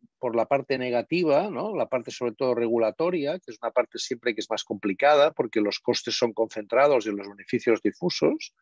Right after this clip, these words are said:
lo van concentrando en la Unión Europea. Y eso yo creo que exige, digamos, un, un proceso de democratización de esa fase en la medida en que esto tenga más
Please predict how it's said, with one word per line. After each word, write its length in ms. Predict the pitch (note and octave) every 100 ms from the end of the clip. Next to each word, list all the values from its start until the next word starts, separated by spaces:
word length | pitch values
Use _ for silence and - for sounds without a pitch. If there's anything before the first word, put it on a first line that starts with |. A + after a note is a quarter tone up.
| _ - - _ -
lo 180 | A#2
van 160 | B2 C#3
concentrando 480 | D#3 C3+ C3+ D3 D3+
en 80 | D3
la 60 |
Unión 120 | B2+
Europea. 500 | B2 A#2 G#2 G2 F#2+ - - _ _ _ _ _
Y 160 | C#3 G#3+
eso 440 | G#3 G#3+ A#3 A3+ _
yo 160 | - D3+
creo 280 | D#3+ E3 F3+
que 260 | E3+ D3+ -
exige, 580 | B2+ - - A3+ -
digamos, 480 | C3 A#2 A2+ G#2+ G#2
un, 160 | A#2 A#2+
un 160 | C3 B2
proceso 580 | B2+ B2 C3 A#2+ - B2
de 160 | B2
democratización 1080 | A#2+ A#2+ A#2 B2+ A#2 B2 A2+ A2 - D3 C#3
de 80 | A#2+
esa 200 | A#2 -
fase 540 | - C#3+ C#3 A2+ B2+ G3 _ _ - _ _ _ -
en 220 | D3 D3+
la 100 | D3+
medida 720 | D3+ D3 E3 A3+ F#3+ G#3+ A#3+ - _ _ _ _ -
en 240 | C#3+ C3+
que 140 | C#3+
esto 300 | D3 - F3+
tenga 360 | D3 E3 D#3+ E3+
más 560 | E3 D#3 D#3+ - -